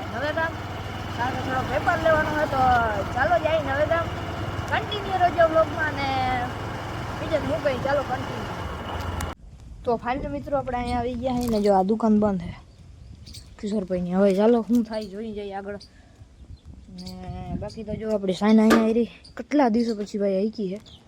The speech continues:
કંઈ ઉઘડે કંઈ નક્કી નથી. તો ચાલો, જોવો હવે કંઈ ઉઘડે, ફોન કરીને બીજું શું થાય. ચાલો, કન્ટિન્યુ. તો મિત્રો, મસ્ત મજાના નવે કામથી આવી ગયા છે ને, જો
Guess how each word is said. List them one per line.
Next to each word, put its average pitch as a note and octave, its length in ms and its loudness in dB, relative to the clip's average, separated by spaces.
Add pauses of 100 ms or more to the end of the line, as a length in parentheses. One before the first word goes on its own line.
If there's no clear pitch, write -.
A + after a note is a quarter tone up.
(640)
કંઈ A#3 260 -4
ઉઘડે B3 180 -8 (340)
કંઈ G3+ 220 -14
નક્કી A#3 240 -10
નથી. A3 260 -8
તો F#3+ 80 -8 (1600)
ચાલો, B3 180 -8 (100)
જોવો A#3+ 180 -6
હવે G3+ 260 -6
કંઈ G#3 220 -10
ઉઘડે, G#3+ 240 -10
ફોન A#3 240 -8
કરીને B3+ 220 -6
બીજું G#3+ 180 -12
શું A3 160 -10
થાય. - 160 -16 (420)
ચાલો, - 220 -6
કન્ટિન્યુ. E3 420 -14 (640)
તો C4+ 80 -8
મિત્રો, D#4 320 4 (580)
મસ્ત C#4+ 220 -4
મજાના D4 360 2
નવે C4 240 2
કામથી C#4+ 340 -2
આવી D4 240 0
ગયા D4+ 240 -6
છે C#4 60 -6 (100)
ને, A3+ 100 -2 (440)
જો A3+ 80 -6